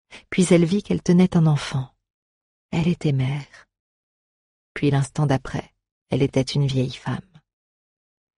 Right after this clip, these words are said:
Soudain, elle fut envahie par une vision horrible. Dans un immense chaos, avec elle mouraient l'arbre, les sylves, les druides,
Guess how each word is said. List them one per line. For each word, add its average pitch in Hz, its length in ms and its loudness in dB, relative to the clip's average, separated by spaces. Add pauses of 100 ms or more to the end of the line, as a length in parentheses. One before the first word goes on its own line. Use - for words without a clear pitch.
(340)
Soudain, 170 340 4
elle 156 100 4
fut - 200 -4
envahie 156 300 4
par 156 140 0
une 143 180 2
vision 139 460 0
horrible. 131 500 -4 (640)
Dans 147 180 2
un 156 160 4
immense 165 480 4
chaos, 151 380 0 (320)
avec 160 320 4
elle 165 160 4
mouraient 160 300 6
l'arbre, 139 500 0 (160)
les 170 120 2
sylves, 143 520 0 (220)
les 180 80 8
druides, 143 500 0